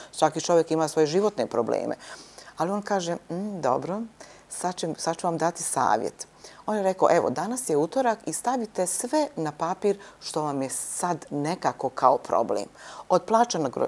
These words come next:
plaćanja računa, e, tegobe koje imate, šta morate", jer čovjek kaže, "Moram",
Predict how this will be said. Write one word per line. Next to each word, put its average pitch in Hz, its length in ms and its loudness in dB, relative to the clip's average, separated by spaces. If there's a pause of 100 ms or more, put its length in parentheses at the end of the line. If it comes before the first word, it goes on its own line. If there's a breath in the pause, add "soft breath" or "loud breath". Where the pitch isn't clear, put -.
plaćanja 156 460 0
računa, 185 720 0
e, - 520 -2
tegobe 147 600 6
koje 147 260 2
imate, 143 600 2 (180 loud breath)
šta - 220 4
morate", 165 840 6 (240)
jer 123 120 -4
čovjek 127 300 2
kaže, 139 240 4
"Moram", 131 400 2